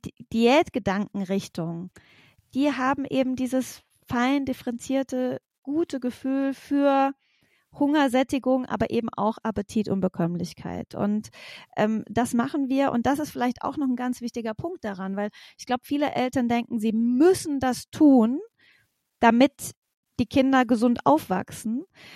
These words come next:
Und dabei ist genau das Gegenteil der Fall. Diese hinderlichen Glaubenssätze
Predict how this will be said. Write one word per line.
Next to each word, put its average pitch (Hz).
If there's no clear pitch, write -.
Und 240
dabei 262
ist -
genau 269
das 262
Gegenteil 262
der 254
Fall. 302
Diese 226
hinderlichen 277
Glaubenssätze 247